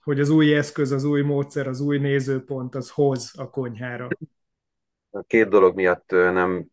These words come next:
Speaker 2: nem tudok ilyen mérési adatokat mondani, sőt, három.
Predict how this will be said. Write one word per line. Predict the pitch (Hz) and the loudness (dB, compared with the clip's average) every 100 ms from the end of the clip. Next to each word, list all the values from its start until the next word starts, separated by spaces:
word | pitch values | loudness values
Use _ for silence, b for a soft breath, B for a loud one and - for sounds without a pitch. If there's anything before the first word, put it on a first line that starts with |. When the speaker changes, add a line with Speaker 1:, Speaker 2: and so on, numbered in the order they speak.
| - | -14
Speaker 2:
nem | 92 92 92 80 | -2 -2 -2 -4
tudok | 98 87 80 - _ | 2 2 2 -16 _
ilyen | 98 92 87 | -4 -2 0
mérési | 87 87 90 82 82 | 2 2 2 -2 0
adatokat | 82 85 85 82 92 | 0 0 -2 -6 -4
mondani, | 87 85 85 82 - b b b | -8 -2 0 0 -2 b b b
sőt, | - 87 - | -4 -4 -2
három. | 87 82 76 78 | 0 0 0 -6